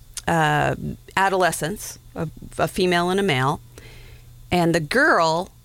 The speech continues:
was kind of a young witch, and the boy was a young techie. And they were friends. And he was really super, super smart, and he was building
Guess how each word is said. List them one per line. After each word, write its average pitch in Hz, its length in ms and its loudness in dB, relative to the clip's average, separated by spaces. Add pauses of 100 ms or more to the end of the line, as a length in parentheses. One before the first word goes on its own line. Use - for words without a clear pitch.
(680)
was 165 640 2 (640)
kind 214 260 0
of 175 100 0
a 180 80 4
young 156 340 2
witch, - 600 -2 (500)
and 170 240 0
the 160 40 0
boy 202 640 2
was 156 540 2
a 165 60 0
young 151 320 0
techie. - 520 -2 (200)
And 175 300 0
they 175 120 2
were 170 100 2
friends. 160 580 -2 (1200)
And 180 360 4
he 277 260 2
was 196 220 2
really 220 400 2
super, 208 400 2
super 170 320 0
smart, 165 480 2
and 165 100 0
he 190 80 0
was 156 120 -2
building 196 500 2